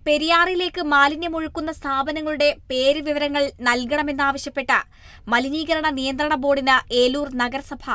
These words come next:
നോട്ടീസ് നൽകിയിരുന്നു. ഏലൂർ എൻവയോൺമെന്റൽ എഞ്ചിനീയർക്കാണ്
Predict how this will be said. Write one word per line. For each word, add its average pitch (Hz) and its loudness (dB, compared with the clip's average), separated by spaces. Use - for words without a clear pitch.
നോട്ടീസ് 247 -8
നൽകിയിരുന്നു. 226 -8
ഏലൂർ 262 2
എൻവയോൺമെന്റൽ 285 0
എഞ്ചിനീയർക്കാണ് 269 0